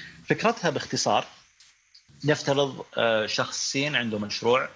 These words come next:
راح الصاد قال له: "والله أنا اللي عندي المشروع هذا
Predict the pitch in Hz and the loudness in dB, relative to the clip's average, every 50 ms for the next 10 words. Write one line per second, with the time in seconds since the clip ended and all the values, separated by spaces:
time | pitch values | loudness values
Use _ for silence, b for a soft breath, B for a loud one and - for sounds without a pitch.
0 | - - 127 127 123 - - 107 101 98 98 95 113 - - _ _ _ _ _ | 0 2 2 2 2 0 -2 -6 -4 -4 -6 -8 -10 -12 -16 _ _ _ _ _
1 | _ _ - - - 113 107 117 127 - 87 120 113 113 117 110 104 110 117 117 | _ _ -8 -2 2 2 2 2 0 -4 -4 -2 -2 -2 -2 -2 -4 -2 -2 -2
2 | 117 110 107 104 101 107 104 101 101 107 113 107 107 98 101 - - - 98 92 | -2 -2 -2 -4 -4 -4 -4 -6 -4 -4 -4 -4 -4 -4 -6 -8 -6 -4 -4 -2
3 | 92 104 113 120 131 131 135 139 143 139 | 0 2 2 2 2 2 0 -2 -2 -2